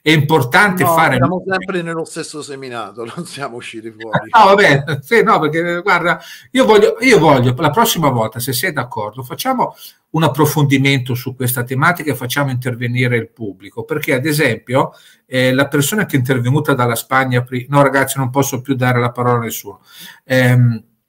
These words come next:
Speaker 1: la persona che è intervenuta dalla Spagna prima, eh, se non sbaglio era Elisa, che però ha passato Giancarlo, eh, io credo che lui, sarebbe interessante parlare con lui, perché lui è un assertore,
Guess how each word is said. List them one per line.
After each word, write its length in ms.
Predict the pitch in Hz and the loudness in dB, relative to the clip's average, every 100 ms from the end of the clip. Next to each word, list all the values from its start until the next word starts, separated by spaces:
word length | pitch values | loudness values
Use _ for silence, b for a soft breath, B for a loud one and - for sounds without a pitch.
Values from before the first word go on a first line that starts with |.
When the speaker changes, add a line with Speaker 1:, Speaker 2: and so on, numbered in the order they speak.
| _ - - | _ -12 -2
Speaker 1:
la 140 | 147 | 2
persona 360 | 143 143 208 220 | 4 4 4 2
che 80 | - | 2
è 40 | |
intervenuta 520 | 127 135 123 170 170 | 2 4 4 2 2
dalla 220 | 131 127 | 0 0
Spagna 440 | 123 - 147 151 135 | 0 2 2 2 0
prima, 640 | 139 135 117 104 101 104 | 0 0 0 -2 -4 -4
eh, 260 | - 113 110 | -2 0 0
se 180 | - 123 | -2 -6
non 120 | 120 | -6
sbaglio 460 | - 147 139 127 B B B | -2 0 0 -2 B B B
era 640 | _ 120 127 131 135 131 - 120 | _ 0 2 2 0 0 -6 -2
Elisa, 520 | 135 131 165 175 185 | 2 4 4 4 2
che 140 | - | 0
però 160 | 127 143 | 0 0
ha 60 | 135 | 0
passato 420 | 123 - 139 127 | 0 -2 -2 -2
Giancarlo, 1000 | 123 120 120 120 104 95 95 131 156 B B B - | 0 0 0 0 0 0 -2 0 0 B B B -2
eh, 340 | 135 127 123 | 2 4 2
io 160 | 196 233 | 4 4
credo 220 | - 160 | 4 2
che 120 | 147 | 4
lui, 340 | 143 220 262 - | 4 6 4 2
sarebbe 280 | - 135 139 | 0 0 0
interessante 640 | 123 123 123 226 233 170 | 0 0 2 2 2 0
parlare 380 | 131 120 120 113 | -2 -2 -2 -2
con 180 | - 113 | -2 -2
lui, 160 | 113 | -2
perché 240 | 110 120 139 | -4 -4 2
lui 180 | 185 | 4
è 60 | 160 | 4
un 160 | 110 127 | 2 -2
assertore, 720 | 127 165 147 131 165 135 | -2 -6 -4 0 0 0